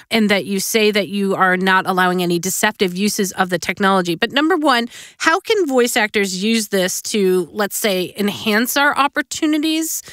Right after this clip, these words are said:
And also, how are you protecting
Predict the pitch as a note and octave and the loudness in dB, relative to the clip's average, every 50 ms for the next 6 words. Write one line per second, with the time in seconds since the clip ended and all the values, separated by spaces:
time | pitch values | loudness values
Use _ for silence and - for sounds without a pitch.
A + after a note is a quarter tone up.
0 | - - - - - - - B3 B3 - - A#3+ C4 C#4 - - C4+ B3 A#3 - | -20 -20 -20 -20 -10 -6 -4 -2 -2 0 2 2 2 2 0 0 0 0 -2 -2
1 | - - A#3+ A#3+ A#3+ A#3 A#3 G#3+ G#3+ G#3 - A3 G#3 - - C4 B3+ - - A#3+ | -2 0 2 2 2 2 0 -2 -4 -6 -6 -8 -6 -4 -2 -2 -2 -2 -2 -2
2 | G3+ F3+ F3 F3+ F#3 | -2 -2 -2 -6 -8